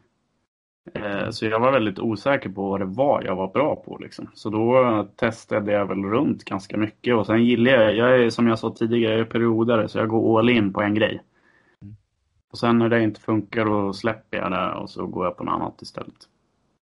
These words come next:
Speaker 2: Har du kommit fram till idag då, vad, vad din grej var för något då?
Speaker 1: Eh, ja, men det har jag väl, tror jag. Eh,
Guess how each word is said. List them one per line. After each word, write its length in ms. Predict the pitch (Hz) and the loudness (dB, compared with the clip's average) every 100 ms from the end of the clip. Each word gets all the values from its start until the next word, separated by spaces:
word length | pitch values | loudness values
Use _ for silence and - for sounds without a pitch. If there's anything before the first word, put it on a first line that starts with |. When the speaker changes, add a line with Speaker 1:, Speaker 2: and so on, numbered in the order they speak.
| _ _ - | _ _ -2
Speaker 2:
Har 80 | 104 | -2
du 60 | |
kommit 260 | 101 101 98 | 2 -2 2
fram 240 | 123 131 | 2 2
till 160 | 120 98 | 0 2
idag 280 | 101 120 98 | 6 8 8
då, 60 | |
vad, 260 | 95 95 92 | 4 2 2
vad 180 | 95 95 | 2 2
din 200 | 101 95 | 0 2
grej 200 | 98 98 | 4 6
var 200 | 113 120 | 6 4
för 120 | 104 | 2
något 180 | 101 - | -8 -10
då? 100 | - - _ | -14 -14 _
Speaker 1:
Eh, 60 | 110 110 110 | 2 6 6
ja, 280 | 107 120 170 | 6 6 6
men 120 | 196 | 4
det 80 | 196 | 2
har 160 | 180 127 | 4 4
jag 140 | 95 | 0
väl, 220 | 95 90 - - - | -6 -14 -16 -18 -8
tror 120 | 98 | -6
jag. 80 | - - _ _ _ 117 | -8 -20 _ _ _ -6
Eh, 560 | 110 110 110 110 107 | -2 0 0 0 -2